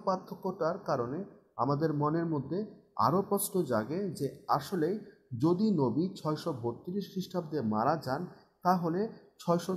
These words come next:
চৌত্রিশ খ্রিস্টাব্দে কোন প্রতিশ্রুত নবী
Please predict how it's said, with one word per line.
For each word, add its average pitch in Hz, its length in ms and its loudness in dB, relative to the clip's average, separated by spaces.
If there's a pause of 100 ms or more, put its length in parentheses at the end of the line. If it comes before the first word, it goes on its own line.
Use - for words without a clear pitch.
চৌত্রিশ 185 520 0
খ্রিস্টাব্দে 156 600 -2 (480)
কোন 196 180 10 (100)
প্রতিশ্রুত 180 600 -2 (100)
নবী 120 320 -2